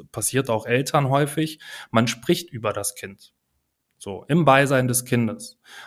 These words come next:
Mein Kind kann das vielleicht noch nicht. Ich glaube, in so einem, ähm, Elternkontext kann ich mir vorstellen, dass vielleicht Situationen entstehen,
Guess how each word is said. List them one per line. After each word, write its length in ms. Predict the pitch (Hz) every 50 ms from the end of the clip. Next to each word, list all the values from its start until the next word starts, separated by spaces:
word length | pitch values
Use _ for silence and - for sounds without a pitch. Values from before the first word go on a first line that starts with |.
| -
Mein 180 | - 113 117 113
Kind 220 | - 131 123 120
kann 200 | - - 110 110
das 180 | 139 160 165 -
vielleicht 380 | - 165 139 139 143 139 143
noch 180 | 147 139 127 -
nicht. 220 | 147 147 143 143
Ich 100 | - -
glaube, 260 | - 123 117 120 117 117
in 80 | 113
so 60 | 110
einem, 320 | 113 113 113 110 110 113 -
ähm, 400 | 117 117 113 110 110 113 110 - -
Elternkontext 840 | 135 139 151 - 156 143 135 123 - 139 135 127 - 127 127 -
kann 140 | - 120 120
ich 120 | 120 120 -
mir 120 | 120 110
vorstellen, 460 | - 113 117 123 - - - 113 110
dass 120 | 110 107 -
vielleicht 300 | - 113 110 110 110 -
Situationen 640 | 107 - - 110 107 - - 123 123 131 135 123
entstehen, 520 | 120 113 - - 120 120 123 123 123 123